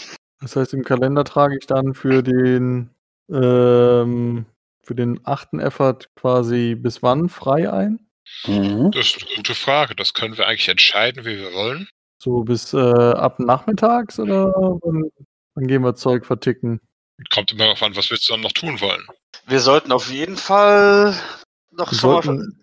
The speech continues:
Speaker 2: ein bisschen gucken, wie wir da nachher, äh, von hier aus weiterreisen können, oder?
Speaker 1: Das wäre höchst interessant, ja.
Speaker 3: Mhm.
Speaker 1: Der grobe Plan ist ja wieder gen Süden. Das heißt, wir sollten eventuell mal zum Hafen gehen und nach einem neuen Schiff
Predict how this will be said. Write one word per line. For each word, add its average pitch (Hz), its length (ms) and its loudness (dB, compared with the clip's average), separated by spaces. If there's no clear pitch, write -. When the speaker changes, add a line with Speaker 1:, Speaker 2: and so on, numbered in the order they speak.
Speaker 2:
ein 143 100 -20
bisschen 175 280 -4
gucken, 175 360 -12
wie 165 120 -10
wir 165 80 4
da 165 100 6
nachher, 156 840 4
äh, 143 40 -6
von 160 140 -10
hier 151 120 -4
aus 147 140 -6
weiterreisen 110 1200 -2
können, 107 300 -10
oder? 180 280 -2
Speaker 1:
Das 120 240 -2
wäre 120 380 2
höchst 139 320 0
interessant, 117 580 -2
ja. 107 260 -2
Speaker 3:
Mhm. 113 200 2
Speaker 1:
Der 127 100 2
grobe 160 300 2
Plan 147 340 2
ist 160 140 0
ja 151 320 4
wieder 143 200 2
gen 131 240 0
Süden. 131 300 -2
Das 113 200 0
heißt, 120 240 0
wir 120 360 2
sollten 135 320 -2
eventuell 135 500 -2
mal 131 260 0
zum 127 200 -10
Hafen 139 360 -4
gehen 120 260 -4
und 131 200 -6
nach 131 140 -2
einem 131 140 -4
neuen 127 260 -2
Schiff - 340 -4